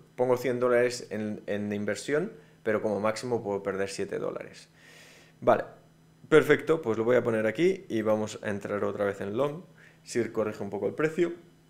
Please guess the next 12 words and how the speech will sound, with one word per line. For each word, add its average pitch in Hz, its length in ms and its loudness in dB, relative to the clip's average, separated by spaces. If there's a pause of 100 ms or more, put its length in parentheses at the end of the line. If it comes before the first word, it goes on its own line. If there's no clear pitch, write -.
(600)
Y 120 480 2
bueno, 147 360 4
pues 113 400 8
el 110 200 2
mapa 127 220 6
de 127 40 6
liquidaciones 120 640 2
que 110 100 0
nos 101 160 0
dice 104 220 -2
ahora 104 120 0
mismo. 143 460 -4